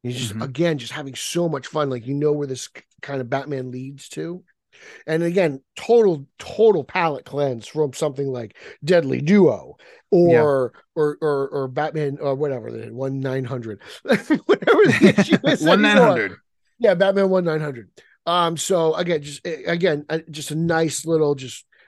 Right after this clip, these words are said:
Speaker 1: change of pace, and it, it, it, it checks off a lot of boxes that, uh, I think are necessary to just kinda keep you active and keep you interested.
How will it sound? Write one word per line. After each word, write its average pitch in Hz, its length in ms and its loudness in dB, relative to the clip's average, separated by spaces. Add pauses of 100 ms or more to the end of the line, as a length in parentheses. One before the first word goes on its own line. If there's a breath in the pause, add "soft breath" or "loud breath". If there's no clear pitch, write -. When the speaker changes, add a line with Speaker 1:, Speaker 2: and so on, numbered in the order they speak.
(160)
Speaker 1:
change 180 300 2
of - 120 -12
pace, 170 520 -4
and 131 200 -10 (280 loud breath)
it, - 340 -16
it, 160 340 -8
it, 165 220 -4
it - 220 -6
checks - 360 -4
off 202 200 -2
a 175 40 -6
lot 165 280 -2
of 135 120 -4
boxes 131 680 -6 (460 soft breath)
that, 143 300 2
uh, 139 120 -2
I 143 100 -2
think 147 220 -2
are 139 60 0
necessary 143 580 -4
to 123 40 -12
just 131 160 -16
kinda 139 200 -8
keep 135 260 -10
you 131 140 -4
active 127 400 -6
and 117 100 -10
keep 113 220 -14
you 113 100 -8
interested. 104 420 -14